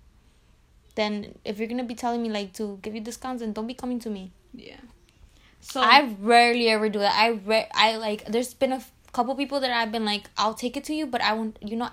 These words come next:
Speaker 1: I won't charge you because you're always buying from me."
Speaker 2: Yeah.
Speaker 1: I'm that person. Like, if you keep constantly buying from me, then obviously, yeah, I'll
Speaker 2: From time to time, it's
Speaker 1: Mm-hmm.
Speaker 2: gonna be a free delivery.
Speaker 1: Yeah,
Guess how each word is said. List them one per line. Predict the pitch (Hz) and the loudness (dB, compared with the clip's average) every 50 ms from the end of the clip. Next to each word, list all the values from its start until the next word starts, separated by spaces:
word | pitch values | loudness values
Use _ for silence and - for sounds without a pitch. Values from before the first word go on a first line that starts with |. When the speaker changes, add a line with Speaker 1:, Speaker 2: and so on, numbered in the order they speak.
| - | -2
Speaker 1:
I | - 226 220 | 0 0 2
won't | 226 233 226 | 0 0 -4
charge | - 240 240 214 | -4 -6 -4 -4
you | 226 | -4
because | 196 202 - 220 202 190 | -6 -6 -8 -8 -4 -4
you're | 214 - | -2 -2
always | - 220 214 214 214 - | 0 0 0 -2 -2 0
buying | - 190 196 214 220 214 | 0 0 2 2 0 -4
from | 214 208 196 | -4 -6 -6
me." | 190 185 185 180 | -6 -6 -8 -8
Speaker 2:
Yeah. | - 233 226 214 208 202 202 202 196 202 202 202 - - - - - - | -8 -6 -4 -4 -4 -4 -4 -6 -8 -10 -12 -14 -16 -18 -20 -12 -2 2
Speaker 1:
I'm | 226 233 262 277 285 - - - _ - | 4 4 4 4 0 -8 -12 -16 _ -2
that | 208 208 240 226 226 226 | 4 6 6 6 6 4
person. | - 262 254 254 247 240 220 | 2 0 0 0 0 -2 -2
Like, | 214 208 208 | -2 -2 -2
if | 226 220 202 | -4 -4 -2
you | 220 233 | -4 -4
keep | 226 - 277 247 - | -4 -6 -10 -8 -4
constantly | - 254 254 254 - - 254 247 226 | -2 -2 -2 -2 -4 -6 -4 -4 -2
buying | 208 - 202 214 247 269 262 | 0 0 2 2 0 0 -4
from | - 294 294 | -6 -8 -6
me, | 302 294 | -6 -6
then | 269 240 214 214 - - - _ - - - - - | -4 -4 -6 -6 -10 -14 -20 _ -20 -20 -12 -4 2
obviously, | - 208 220 233 254 247 262 285 | 4 4 4 2 0 -4 -4 -4
yeah, | 269 233 226 208 208 214 | -2 0 2 2 4 4
I'll | 220 208 202 | 4 2 0
Speaker 2:
From | 208 269 269 254 | -2 -2 -2 -2
time | 247 - 254 247 226 | -2 -2 -4 -2 -4
to | 226 220 | -4 -6
time, | 214 220 208 208 202 196 196 196 202 | -6 -8 -8 -8 -8 -10 -12 -8 -4
it's | 220 247 262 | -2 0 0
Speaker 1:
Mm-hmm. | 269 262 262 247 | 0 0 0 0
Speaker 2:
gonna | 226 208 202 190 - | -2 -2 -4 -6 -10
be | 208 196 | -10 -10
a | 196 | -10
free | 190 - - 190 185 | -12 -12 -14 -14 -14
delivery. | 190 - - - - - 214 - - - - 226 - - - - - - | -14 -14 -14 -14 -14 -14 -14 -16 -16 -14 -16 -16 -18 -20 -20 -20 -14 -10
Speaker 1:
Yeah, | 220 214 196 220 220 214 196 196 202 | -8 -4 0 2 4 4 4 2 0